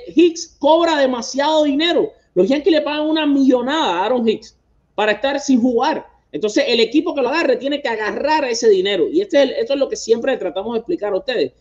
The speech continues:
Los cambios no son cambios como uno lo hace en un PlayStation, que te gusta tal pelotero y lo pides y das cinco por él. No pasa, porque tú tienes que dar a los que rinden, a los que batean, a los que están haciendo el trabajo. Y realmente ninguno de esos nombres está haciendo el trabajo. Ese es el problema.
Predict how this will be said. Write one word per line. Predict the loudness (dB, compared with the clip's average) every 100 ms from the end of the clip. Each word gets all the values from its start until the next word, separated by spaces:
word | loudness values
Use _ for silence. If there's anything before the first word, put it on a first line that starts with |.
| _ 2
Los | 4 4
cambios | 0 2 4
no | 2 0
son | -2 -2 -2
cambios | -2 2 4 4 0 _ 0
como | 2 6 6
uno | 6
lo | 6 4
hace | 2
en | 0
un | 2
PlayStation, | 2 2 4 2 2 -4
que | -4
te | 2
gusta | 2 2 -2
tal | -2 -2
pelotero | -2 0 4 6
y |
lo | 6
pides | 4 4 6
y | 6
das | 4 -2
cinco | -2 2 2
por | 4 2
él. | 2 -4 _ -4
No | -2 0
pasa, | 0 -4 -6 -18 _ _ -2
porque | -2 0 -2 -2 _ -8
tú | -4
tienes | -2 -2
que | 0
dar | 4
a | 4
los | 4
que | 2
rinden, | 2 2 2 2
a |
los | 2 2
que | -2
batean, | -2 0 0 2
a |
los | 2
que | 0
están | -4 -4
haciendo | -2 -2 0
el | 0
trabajo. | 0 -2 -4 -16 _ _
Y | -8
realmente | 0 2 0 0 0
ninguno | 2 2 2
de |
esos | 2 0
nombres | -2 -4
está | -4
haciendo | -6 -2 0
el | 0
trabajo. | 0 2 2 0 -4 _ _ 0
Ese | 2 6
es | 6
el | 4
problema. | 2 2 2 2 -2